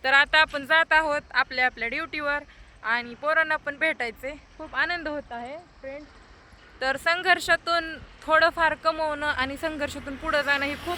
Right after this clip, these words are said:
मोठी गोष्ट आहे. ते वाघिणीचं काम आहे, जसं मी वाघिणीचं काम करते, दोन लेकरं सांभाळते, हीच माझ्यासाठी खूप मोठी आणि मौल्यवान गोष्ट आहे. तर चला भेटूयात नंतर.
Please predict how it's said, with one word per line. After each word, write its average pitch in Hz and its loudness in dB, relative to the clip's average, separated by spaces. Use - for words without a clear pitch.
मोठी 302 -2
गोष्ट 294 0
आहे. 294 2
ते 269 -2
वाघिणीचं 285 0
काम 277 -2
आहे, 277 -2
जसं 247 -12
मी 247 -12
वाघिणीचं 262 -6
काम 262 -4
करते, 254 -6
दोन 247 -6
लेकरं 240 -10
सांभाळते, 247 -8
हीच 262 -8
माझ्यासाठी 254 -4
खूप 349 -10
मोठी 302 -8
आणि 262 -4
मौल्यवान 262 0
गोष्ट 262 -4
आहे. 277 2
तर - -18
चला 302 2
भेटूयात 277 2
नंतर. 285 4